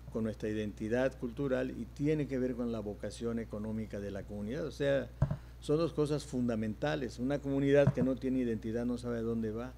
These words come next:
¿Qué necesitamos? Necesitamos, eh, para concluir, si quieres, te diría que necesitamos un proyecto cultural integral. Un proyecto de cultura que sea incluyente. Eh,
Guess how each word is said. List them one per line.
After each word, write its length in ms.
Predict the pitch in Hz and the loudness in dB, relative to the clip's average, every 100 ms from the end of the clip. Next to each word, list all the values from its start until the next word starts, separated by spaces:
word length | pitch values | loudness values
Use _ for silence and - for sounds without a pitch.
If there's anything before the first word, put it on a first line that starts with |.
| - - - - | -14 -16 -16 -8
¿Qué 120 | - 170 | 4 6
necesitamos? 760 | 175 147 131 123 170 190 190 | 6 4 0 2 2 2 0
Necesitamos, 1120 | 143 120 120 147 160 165 160 151 131 113 - - - - - - - - | 0 -2 0 0 2 2 2 2 2 -2 -10 -16 -16 -16 -16 -16 -16 -10
eh, 680 | 107 104 101 98 101 104 98 - - - | -6 -4 -4 -6 -8 -10 -12 -14 -16 -6
para 220 | 127 127 123 | 2 2 2
concluir, 420 | 127 120 135 160 | 0 4 4 4
si 140 | 135 | 0
quieres, 340 | 120 143 156 147 | 2 4 4 2
te 100 | 123 | 0
diría 280 | 120 143 | 2 2
que 60 | 127 | 2
necesitamos 400 | 113 110 139 131 | -2 -2 -2 -2
un 120 | 143 | -4
proyecto 540 | 131 117 123 135 - 120 | -4 0 2 0 -2 -8
cultural 580 | 107 98 110 110 123 | -8 -8 -6 -4 -2
integral. 580 | 123 117 - 107 113 110 110 - - - - - - - - - - - - - | -2 -4 -6 -6 -4 -6 -10 -16 -18 -18 -16 -16 -18 -18 -18 -16 -16 -16 -10 -6
Un 100 | 147 | 2
proyecto 440 | 170 156 156 165 | 6 8 8 6
de 100 | 131 | 4
cultura 540 | 117 110 143 160 160 | 2 -4 0 2 2
que 340 | - 120 110 104 | 0 -2 -2 -2
sea 180 | - 139 | -2 0
incluyente. 760 | 143 127 113 127 135 131 98 - - - - - - - - - - | 0 -2 2 4 4 0 -6 -12 -16 -18 -16 -16 -16 -16 -16 -16 -12
Eh, 220 | 101 101 | -10 -10